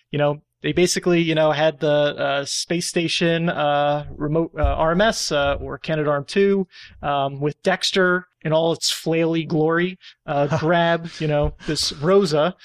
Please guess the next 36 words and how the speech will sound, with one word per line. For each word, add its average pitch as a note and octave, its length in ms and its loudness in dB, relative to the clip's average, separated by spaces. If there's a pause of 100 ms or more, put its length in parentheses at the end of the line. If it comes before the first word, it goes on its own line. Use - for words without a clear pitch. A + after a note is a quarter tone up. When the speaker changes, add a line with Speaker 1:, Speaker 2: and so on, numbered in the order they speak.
(280)
Speaker 1:
and, E3 400 0
<laughs> - 40 -4
you F#3 140 0
know, F#3+ 340 4
uh, C#3 260 -4
extend E3+ 380 0
it F3+ 80 2
out F3 200 2
to E3+ 100 -4
a D#3 60 -2
safe E3+ 280 -2
location F3+ 640 0
where D3+ 240 0
they D3 120 -2
wanted C#3+ 280 0
to D3+ 120 0
basically C#3+ 420 -8
check, G3 300 -4
you C#3 80 -14
know, C#3 140 -6
the C#3 120 -4
engineering D#3+ 420 -4
bit - 120 -4
of - 80 -12
it, - 60 -12
right? D#3 180 -6
Can C#3+ 140 -6
it, C#3+ 120 -8
can D3 120 -4
it C#3 40 -4
roll D3+ 320 0
out E3 280 0
and C#3+ 120 -10
roll D3+ 140 -2
back A3 240 -2
safely? - 260 -20